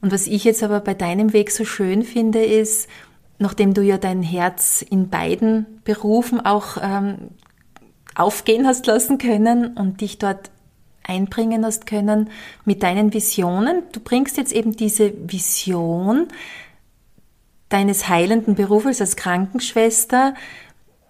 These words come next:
verbindest du jetzt mit der Ebene des Klangeis, wo du sagst,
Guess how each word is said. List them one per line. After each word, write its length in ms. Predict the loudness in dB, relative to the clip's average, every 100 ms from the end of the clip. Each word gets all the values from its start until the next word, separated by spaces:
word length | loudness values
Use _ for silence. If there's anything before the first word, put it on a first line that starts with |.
| _ _ -4
verbindest 580 | -2 4 6 6 4 2
du 60 |
jetzt 300 | 4 4 4
mit 160 | 0 2
der 100 | 2
Ebene 320 | 2 2 0
des 220 | -2 -6
Klangeis, 840 | -4 -2 -2 -2 -4 -4 -4 -4
wo 60 | -2
du 120 | -2
sagst, 380 | 0 -2 -4